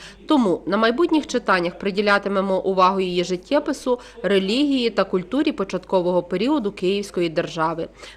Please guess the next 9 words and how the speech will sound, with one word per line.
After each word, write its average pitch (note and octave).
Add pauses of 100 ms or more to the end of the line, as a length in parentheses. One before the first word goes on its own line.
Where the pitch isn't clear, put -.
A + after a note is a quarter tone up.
взаємозв'язкам G3
найдавнішого A3+
історичного C#4
фольклору B3+
слов'ян A3
народів F#3
Скандинавії F3+
і F3+
Німеччини. C#3+